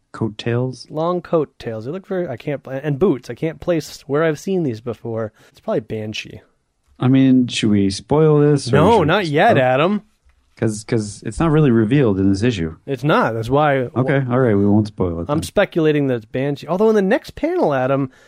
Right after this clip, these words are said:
Speaker 2: you get some, uh, a vision of his eyes, and, and his eyebrows are, are, like, black. So it can't be Banshee.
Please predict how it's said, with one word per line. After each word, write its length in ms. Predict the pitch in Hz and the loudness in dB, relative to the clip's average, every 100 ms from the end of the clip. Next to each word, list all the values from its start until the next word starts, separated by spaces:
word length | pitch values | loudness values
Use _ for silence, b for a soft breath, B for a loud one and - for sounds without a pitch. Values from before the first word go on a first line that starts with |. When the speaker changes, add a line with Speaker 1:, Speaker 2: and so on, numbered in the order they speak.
| b b | b b
Speaker 2:
you 140 | 139 160 | -8 -2
get 180 | 214 - | 0 0
some, 360 | 196 180 147 147 | 0 0 0 0
uh, 340 | 139 131 131 127 | 0 0 -2 -4
a 80 | 143 | -4
vision 300 | 139 180 208 | -2 -2 -2
of 80 | 143 | -4
his 120 | 117 - | -6 -10
eyes, 380 | 156 196 147 117 | -8 -4 -4 -4
and, 200 | 117 117 | -8 -8
and 140 | 123 | -10
his 140 | 117 123 | -8 -8
eyebrows 520 | 131 165 143 123 113 | -6 -4 -4 -4 -6
are, 120 | 110 107 _ _ _ - | -12 -16 _ _ _ -18
are, 180 | 110 104 - | -16 -16 -16
like, 120 | 107 _ | -18 _
black. 540 | 110 127 147 - - _ _ _ _ _ | -14 -12 -14 -18 -20 _ _ _ _ _
So 100 | - | -20
it 60 | |
can't 240 | - 196 220 | -2 -2 0
be 100 | 113 | -6
Banshee. 540 | 113 131 120 - - | -8 -8 -8 -14 -20